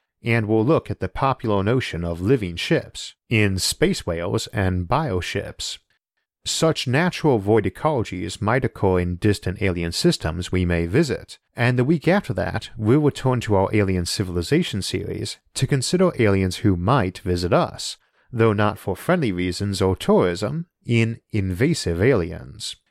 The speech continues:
For alerts when those and other episodes come out, make sure to subscribe to the channel and hit the notifications bell. And if you enjoyed this episode, hit the like button and share it with others. Until next time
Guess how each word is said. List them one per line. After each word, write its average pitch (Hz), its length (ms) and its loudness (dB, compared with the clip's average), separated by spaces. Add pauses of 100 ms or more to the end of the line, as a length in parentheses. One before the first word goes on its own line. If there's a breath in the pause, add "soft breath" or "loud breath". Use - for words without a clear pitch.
(380)
For 185 440 2
alerts 117 280 4
when 87 260 -2
those 107 360 4
and 95 120 0
other 98 240 2
episodes - 380 -2
come - 140 -4
out, 90 360 -4 (220)
make 117 260 2
sure 131 400 2
to - 140 -4
subscribe 95 500 -2
to 101 60 -8
the 120 60 -8
channel 110 640 -4
and 101 220 -2
hit - 200 -2
the 95 80 -4
notifications 104 680 0
bell. - 460 -8 (320)
And 123 120 2
if 120 80 2
you 147 140 4
enjoyed 147 380 2
this 139 180 2
episode, 90 560 -4 (140)
hit 160 260 2
the 120 100 2
like 127 300 0
button 160 420 -2
and 98 160 -2
share - 260 0
it 95 80 -2
with 98 140 0
others. - 560 -6 (640)
Until 117 440 2
next 104 280 -2
time - 260 -14